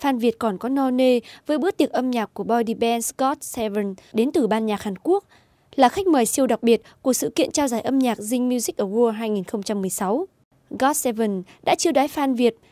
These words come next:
cả loạt các ca khúc hit từ vào tối ngày mùng bảy tháng một. Mặc cho sóng gió từ câu chuyện tình cảm riêng tư bủa vây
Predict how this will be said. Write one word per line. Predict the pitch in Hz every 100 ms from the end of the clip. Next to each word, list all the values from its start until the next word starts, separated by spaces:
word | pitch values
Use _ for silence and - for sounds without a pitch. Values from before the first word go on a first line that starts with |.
| _ _ _
cả | 262 190
loạt | 190 190
các | 302 330
ca |
khúc | - 392 -
hit | 370 415 _
từ | - 214
vào | 202 196
tối | 220 214
ngày | 359 302
mùng | 208
bảy | 196 -
tháng | 208 285
một. | 262 - _ - _ _ _ _ _
Mặc | 254 -
cho | 233
sóng | 226 233 247
gió | 240 233
từ | 349 269
câu | 254
chuyện | 247 262
tình | 254 220
cảm | 214 196
riêng | 311 294
tư | 311 294
bủa | 226 165
vây | 233 226 214